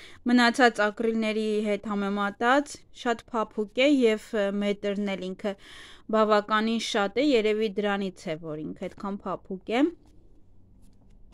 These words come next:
Սա է, միասին կգործենք։ Ճիշտ է, արդեն եղանակները վատացել են, բայց ինձ թվում է կկարողանանք գործել։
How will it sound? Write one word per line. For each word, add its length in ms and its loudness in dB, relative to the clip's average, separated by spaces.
Սա 280 2
է, 260 2
միասին 540 0
կգործենք։ 1080 0
Ճիշտ 260 -6
է, 40 2
արդեն 340 2
եղանակները 760 0
վատացել 560 -6
են, 200 2
բայց 340 -4
ինձ 180 -8
թվում 360 -4
է 80 0
կկարողանանք 880 -6
գործել։ 580 -12